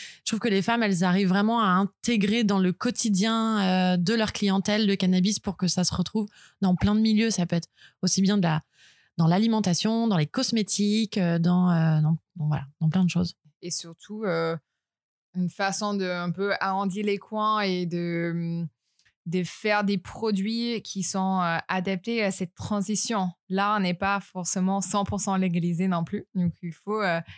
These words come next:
Speaker 2: aller doucement et faire des choses, euh,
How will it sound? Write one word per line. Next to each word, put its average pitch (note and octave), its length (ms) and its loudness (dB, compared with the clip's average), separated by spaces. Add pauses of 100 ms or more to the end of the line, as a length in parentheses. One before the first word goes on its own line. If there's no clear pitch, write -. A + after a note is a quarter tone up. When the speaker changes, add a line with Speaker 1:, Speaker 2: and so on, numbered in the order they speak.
(120)
Speaker 2:
aller G3 260 2
doucement G3 600 2
et E3 240 -2 (260)
faire F#3 220 0
des F3+ 160 2
choses, G#3 500 -2
euh, E3 240 2